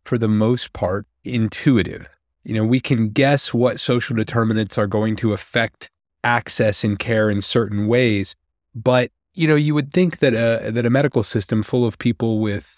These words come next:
good intentions, good hearts, who want the best for their patients would be able to anticipate the way the social determinants are going to affect us and which ones are the most important, and then fix them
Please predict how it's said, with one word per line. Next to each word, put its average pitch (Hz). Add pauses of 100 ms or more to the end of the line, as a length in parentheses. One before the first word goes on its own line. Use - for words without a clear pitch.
(140)
good 131
intentions, 113
good 127
hearts, 107
who 123
want 113
the 110
best 117
for -
their 104
patients -
would 104
be 104
able 127
to 98
anticipate 104 (180)
the 110
way 110
the 104
social 113
determinants 104
are 107
going 101
to 104
affect -
us 107
and 95
which 107
ones 101
are 101
the 92
most 95
important, 135 (260)
and 131
then 143
fix -
them 95